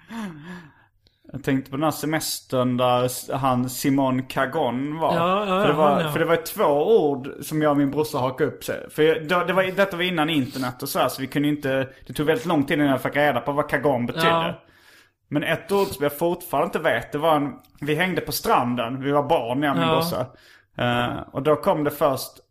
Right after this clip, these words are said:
Speaker 1: en liten unge. Han hade badbrallor och en sån här vintermössa med öronlappar, liksom. Väldigt konstig. Och sen skrek, så skrek han så här hela tiden,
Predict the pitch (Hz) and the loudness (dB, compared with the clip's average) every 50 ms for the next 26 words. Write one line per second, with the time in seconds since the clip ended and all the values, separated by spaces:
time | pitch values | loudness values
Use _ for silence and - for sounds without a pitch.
0 | _ _ _ _ - 160 151 139 143 143 156 160 165 - - - - 143 143 147 | _ _ _ _ 2 2 4 4 2 2 0 0 0 -2 -4 -2 0 2 2 2
1 | 127 113 107 131 135 135 143 - _ _ _ _ _ _ _ _ _ _ _ _ | 2 0 -2 -4 -6 -8 -14 -20 _ _ _ _ _ _ _ _ _ _ _ _
2 | - - 139 139 143 151 160 151 135 120 131 156 160 175 190 180 143 120 - 127 | -6 -4 -2 0 2 2 2 2 0 2 4 4 6 6 4 2 0 -2 0 2
3 | 117 117 117 117 120 120 120 120 120 - - - _ - 156 156 151 151 - 135 | 2 2 2 2 0 2 2 2 2 0 -2 -8 _ -2 0 0 0 0 -2 -4
4 | 123 - 147 147 139 131 123 120 123 - - 127 127 139 143 156 170 180 180 - | -2 -2 -2 0 0 2 2 2 2 0 -2 -4 -4 -2 -2 -2 -2 -4 -8 -10
5 | _ - 131 117 117 120 117 117 - - - - 120 113 117 120 - - 139 139 | _ -4 -2 0 0 0 0 -2 -4 -6 -4 -2 -2 -2 -2 -2 -2 0 0 2
6 | 151 165 170 - 117 110 113 113 104 110 - - _ _ - - - - - - | 2 2 2 0 -4 -6 -6 -8 -8 -10 -10 -12 _ _ -12 -12 -12 -12 -12 -12
7 | - - - - - - - _ _ _ _ _ _ _ - - - - _ _ | -14 -12 -12 -12 -14 -14 -16 _ _ _ _ _ _ _ -20 -20 -20 -20 _ _
8 | _ - 139 147 147 131 120 - - 151 156 156 151 - - 104 87 120 - - | _ 0 0 2 2 0 -2 -2 0 0 0 0 -2 -4 -4 -6 -6 -6 -8 -12
9 | _ _ _ _ _ _ _ _ _ _ 139 135 135 - 156 135 - - - 156 | _ _ _ _ _ _ _ _ _ _ -6 -4 -2 0 0 0 -2 -4 -2 0
10 | 165 151 127 123 - - - _ _ - - - 147 143 - - - - 196 160 | 0 0 0 -2 -4 -10 -18 _ _ -16 -12 -10 -8 -8 -8 -8 -4 -2 -2 0
11 | 123 120 120 127 139 143 - 160 147 143 143 135 - 131 117 104 113 | -2 -2 -4 -4 -6 -4 0 0 0 0 0 -2 -4 -6 -6 -6 -10